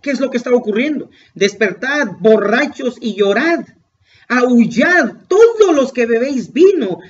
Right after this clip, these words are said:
a causa del mosto, porque os es quitada o quitado de vuestra boca".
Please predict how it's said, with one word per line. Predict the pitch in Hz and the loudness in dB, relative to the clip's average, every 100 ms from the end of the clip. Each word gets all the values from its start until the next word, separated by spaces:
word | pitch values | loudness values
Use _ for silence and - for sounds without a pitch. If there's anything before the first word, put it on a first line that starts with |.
| - | -6
a | 220 233 | -6 -6
causa | - 330 392 330 269 | -4 2 2 2 -2
del | 214 208 | -4 0
mosto, | 214 381 415 - - 175 156 - _ | 0 0 -2 -8 -8 -8 -8 -12 _
porque | - 220 - 202 | -2 -2 0 -4
os | 196 185 | -4 -6
es | 320 370 | -8 -8
quitada | - 214 208 294 233 165 156 143 - _ _ _ _ _ | -8 -10 -8 -6 -6 -6 -10 -12 -18 _ _ _ _ _
o | 196 190 | -6 -6
quitado | 175 135 185 262 185 | -8 -10 -8 -6 -8
de | 170 156 | -6 -8
vuestra | 156 190 190 190 160 | -8 -12 -14 -18 -16
boca". | 139 131 _ _ | -16 -18 _ _